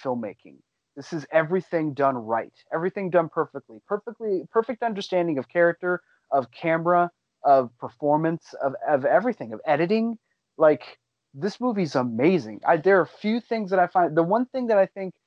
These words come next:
I think is the biggest flaw of this movie overall is I don't think you need the cult of, not the cult, but, like, the secret society of people who, like, try to stop others from finding the Grail. They're only there for two things,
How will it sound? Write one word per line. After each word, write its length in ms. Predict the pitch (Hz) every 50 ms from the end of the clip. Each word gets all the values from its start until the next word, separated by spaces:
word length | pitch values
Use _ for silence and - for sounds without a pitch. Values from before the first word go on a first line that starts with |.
| _ _ _ _ _ -
I 120 | 156 160
think 220 | 156 - 185 170
is 140 | 160 147 131
the 80 | 131 120
biggest 420 | 113 - 147 170 170 180 - -
flaw 320 | - - 160 156 151 147 135
of 60 | 127
this 240 | 135 127 - - 143
movie 280 | 139 131 120 123 127
overall 540 | 123 127 131 127 135 131 127 117 113 110 - _ _ _ _ -
is 100 | 151 147
I 60 | 156
don't 300 | 147 160 180 220 196 -
think 240 | - 196 180 - -
you 80 | 156
need 220 | 156 156 151 135 -
the 80 | 131
cult 440 | - - - - 151 151 160 - - -
of, 340 | - 131 131 123 120 117 - - - _ _ _ _ _ _ _ _ _ _ _ -
not 160 | 175 180 -
the 80 | - 135
cult, 320 | - - 165 156 131 -
but, 120 | - 139 104
like, 300 | 120 123 120 110 - 123
the 100 | 131 131
secret 440 | - - - 185 170 - 175 - -
society 580 | - - 139 - - 143 135 143 143 135 135
of 120 | 123 - _
people 320 | _ - 156 - - 147
who, 300 | 135 143 135 127 123 123 117
like, 260 | 127 113 113 107 -
try 240 | - - - 131 131
to 80 | 120
stop 380 | - - - - 131 127 123 - -
others 320 | 117 123 127 131 131 127
from 200 | - - 123 113
finding 420 | 110 - 123 120 120 120 127 120 113
the 100 | 113 107
Grail. 480 | 104 - 110 110 110 117 123 143 147 _ _ _ _ _ _ _ -
They're 80 | 165
only 200 | 196 220 208 175
there 180 | 156 180 190 170
for 120 | - 139
two 220 | 123 - - 160 135
things, 340 | - 156 143 120 107 -